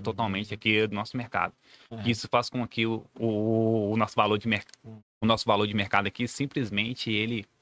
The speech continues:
Speaker 1: ele
Speaker 2: Hoje
Speaker 1: cai.
Speaker 2: é em torno de quantos por cento da população brasileira que investe?
Speaker 1: Ó, ó, então, a gente são, ah, nós somos duzentos e trinta milhões de pessoas, né?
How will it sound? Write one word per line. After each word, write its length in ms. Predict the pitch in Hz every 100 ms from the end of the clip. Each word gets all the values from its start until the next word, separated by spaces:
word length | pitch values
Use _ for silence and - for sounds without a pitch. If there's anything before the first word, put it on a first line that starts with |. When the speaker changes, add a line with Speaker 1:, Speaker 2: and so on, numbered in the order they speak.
| _ _ _
Speaker 1:
ele 160 | - 143
Speaker 2:
Hoje 160 | 170
Speaker 1:
cai. 80 | 196
Speaker 2:
é 40 | 196
em 40 |
torno 240 | 160 170 175
de 80 |
quantos 240 | 165 214 -
por 40 | -
cento 180 | 151
da 60 | 131
população 520 | 120 113 120 110 113
brasileira 400 | 104 104 104 101
que 100 | 101
investe? 560 | 104 98 92 - - - _ _ _ - - - -
Speaker 1:
Ó, 180 | 117 -
ó, 220 | - 123 -
então, 380 | 147 - 107 95 -
a 80 | -
gente 240 | 107 143 -
são, 560 | - 151 143 120 104 -
ah, 100 | 117
nós 200 | 113 -
somos 460 | - 135 131 120
duzentos 380 | 107 110 113 135
e 60 | 135
trinta 280 | - 127 139
milhões 420 | 123 104 104 117
de 40 |
pessoas, 580 | - 101 - 98 90 90
né? 160 | 110